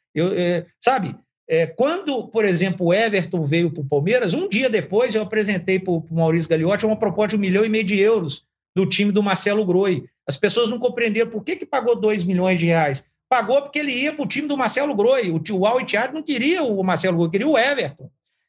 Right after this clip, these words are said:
E isso mesmo, depois dele vir pro Palmeiras, eu apresentei, "Maurício, você quer fazer dinheiro aqui? Tá aqui, um milhão e meio de euros."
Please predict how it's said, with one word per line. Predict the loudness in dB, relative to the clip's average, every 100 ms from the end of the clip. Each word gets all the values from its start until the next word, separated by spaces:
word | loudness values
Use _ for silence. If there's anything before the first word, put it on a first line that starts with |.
| -6
E | 0
isso | 2 2 0 -2
mesmo, | 0 0 0 0
depois | -2 0 -2
dele | 0 -2 -2
vir | -2 -4 -4
pro | -2
Palmeiras, | 0 0 0 0 -2 -8 _ _ -2
eu | -2
apresentei, | 0 -2 -2 0 0
"Maurício, | 2 0 0
você | 0
quer | 0 -2
fazer | 0 0
dinheiro | 0 0 0
aqui? | 0 -2
Tá | -4
aqui, | 0
um | 0
milhão | 0 0 0
e |
meio | -2 -2
de | 0
euros." | 2 2 0 -6